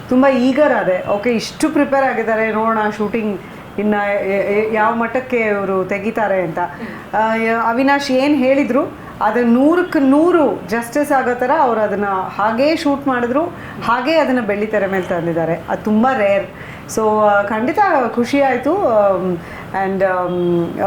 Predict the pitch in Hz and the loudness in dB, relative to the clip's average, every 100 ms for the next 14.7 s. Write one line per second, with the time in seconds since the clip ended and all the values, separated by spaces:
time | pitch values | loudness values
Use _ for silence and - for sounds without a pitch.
0 | 226 240 262 262 247 233 254 269 240 214 | 0 0 2 2 0 0 0 0 0 0
1 | 190 185 175 175 170 151 - - - - | 2 0 -2 -2 -2 -4 -8 -14 -16 -14
2 | - - 214 220 240 233 294 277 254 320 | -14 -8 -6 -2 -2 -2 0 0 2 0
3 | 427 - - - - - 214 208 247 269 | 0 -6 -14 -16 -8 -2 2 2 2 2
4 | 277 262 247 254 285 262 247 269 240 240 | 2 0 0 2 2 2 0 0 0 -2
5 | 262 254 220 226 240 214 208 202 202 220 | 0 0 0 -2 -2 -2 -2 -2 -2 -2
6 | 214 208 208 190 190 170 165 165 165 214 | -2 -2 -2 -2 -2 -2 -2 -2 -2 -4
7 | - - - 233 233 277 285 220 247 277 | -4 -8 -4 -2 2 2 4 2 0 0
8 | 269 254 285 285 220 208 208 214 - 190 | 0 0 -2 -2 -2 -2 -4 -6 -4 -2
9 | 190 185 254 247 214 208 240 240 214 214 | 0 0 0 2 2 2 0 0 0 -2
10 | - - - 190 220 226 285 370 311 262 | -6 -12 -6 -2 0 0 0 0 0 2
11 | 269 240 277 294 269 311 320 277 233 247 | 2 2 0 2 2 2 2 2 2 0
12 | 220 175 220 - - - 214 240 226 214 | 0 0 -2 -4 -10 -4 -2 0 0 0
13 | 214 208 190 165 214 220 220 196 190 196 | -2 -2 -4 -4 -2 -2 -2 -4 -2 -2
14 | 196 175 170 170 175 175 175 | -2 -4 -2 -2 0 -2 -2